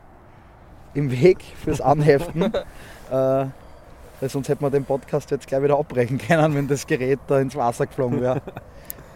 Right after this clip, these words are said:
Speaker 1: Ja, aber wir sehen, äh, wir haben eine Fischaktivität, das freut mich natürlich. Ähm, vor allem, wenn wer mit ist, der was noch nicht fischen war oder dem man sich den Sport vielleicht eher etwas näher bringen soll,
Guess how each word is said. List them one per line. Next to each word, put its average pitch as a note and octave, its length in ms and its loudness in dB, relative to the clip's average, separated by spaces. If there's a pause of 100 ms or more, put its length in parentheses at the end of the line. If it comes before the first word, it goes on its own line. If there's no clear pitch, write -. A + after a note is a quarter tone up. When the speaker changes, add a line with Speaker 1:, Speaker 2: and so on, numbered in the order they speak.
(240)
Speaker 1:
Ja, F3 160 4
aber C4 200 4
wir G3+ 360 6
sehen, G#3+ 480 0
äh, F3+ 420 2
wir E3+ 120 -2
haben E3+ 120 -2
eine E3 200 -2
Fischaktivität, F#3 800 -2
das F3 120 -4
freut C#3+ 300 0
mich F3 100 -4
natürlich. E3+ 360 -4 (760)
Ähm, C#3 200 -4
vor C#3+ 180 2
allem, D#3 280 0 (180)
wenn D3 200 -2
wer C#3+ 140 2
mit D3 240 -6
ist, D#3 260 -6 (540)
der C3 100 -4
was C3+ 220 -6 (680)
noch C3+ 100 -2
nicht C3 200 0
fischen D3 380 -4
war C3+ 240 2 (160)
oder A#2 340 -4 (680)
dem B2+ 140 -2
man B2 80 -2
sich - 160 -6
den C3 140 -4
Sport B2+ 360 2
vielleicht C3+ 320 0
eher B2+ 360 2
etwas A#2+ 280 -4
näher C3 160 0
bringen B2 320 -2
soll, D3 240 0